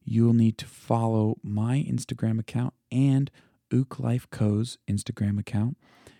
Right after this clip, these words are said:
You'll need to tag a friend and use the hashtag Ook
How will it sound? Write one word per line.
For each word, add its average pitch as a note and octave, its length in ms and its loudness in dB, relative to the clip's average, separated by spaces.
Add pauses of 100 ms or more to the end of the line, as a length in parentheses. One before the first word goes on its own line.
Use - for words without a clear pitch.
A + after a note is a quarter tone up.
(100)
You'll A2 200 2
need G#2+ 400 2
to G2+ 540 0 (340)
tag B2 420 -4
a G#2+ 60 -4
friend A2+ 580 -2 (240)
and C3 480 2 (300)
use B2+ 320 0
the C#3 80 2
hashtag A2 920 -2 (440)
Ook B2 340 0